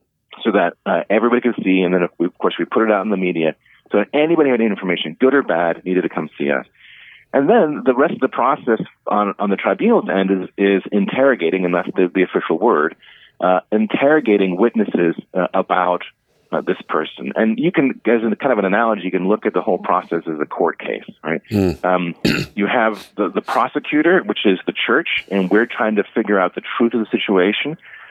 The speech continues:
Speaker 1: And then you have the defense, which is the actor of the cause. And the actor of the cause, they hire a, a lawyer, essentially a defense lawyer, and his name is the, the postulator, his or her name, the postulator. And the postulator's job is to make the argument that the person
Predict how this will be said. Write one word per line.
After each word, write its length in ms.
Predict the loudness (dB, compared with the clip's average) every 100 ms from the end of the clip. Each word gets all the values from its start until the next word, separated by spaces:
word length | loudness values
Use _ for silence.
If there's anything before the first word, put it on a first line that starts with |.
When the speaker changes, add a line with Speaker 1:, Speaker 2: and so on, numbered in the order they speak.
| -4
Speaker 1:
And 100 | 0
then 80 | 2
you 80 | 2
have 140 | 2
the 80 | 0
defense, 500 | -2 0 0 0 -2
which 140 | -4 -2
is 120 | -2
the 140 | -2
actor 400 | -2 -4 -6 -6
of 100 | -4
the 60 | -4
cause. 380 | -2 0 0 -2
And 80 | -2
the 120 | -2 0
actor 280 | -4 -4
of 60 | -4
the 60 | -4
cause, 320 | 0 0 0
they 100 | 0
hire 460 | -2 0 0 0 0
a, 100 | -2 -2
a 80 | -2
lawyer, 500 | -2 2 2 4 2
essentially 400 | 2 -2 0 0
a 40 | 0
defense 320 | 0 -4 -2
lawyer, 300 | -2 -2 -2 _ -20 -20 -8
and 120 | -6 -4
his 260 | -2 -2
name 220 | 2 2 2
is 100 | -2
the, 80 | -6 -4
the 80 | -4
postulator, 800 | 0 -2 -2 -4 -4 -2 -2 0
his 160 | -2
or 40 | 0
her 160 | -2
name, 240 | 0 -2 -6 _ _
the 60 | -8
postulator. 500 | -2 -2 -2 -2 0
And 80 | -2
the 60 |
postulator's 640 | -2 -2 -2 2 2 2 0
job 340 | 0 0 -2 _ -20 -16 -6
is 120 | -6 -2
to 60 |
make 320 | 0 2 0 0
the 140 | 0
argument 580 | 2 0 0 -2 -2 -4 -10 _ _ -2
that 320 | 0 0 -2
the 80 | -6
person 720 | -6 -4 -4 -4 -2 -2 -2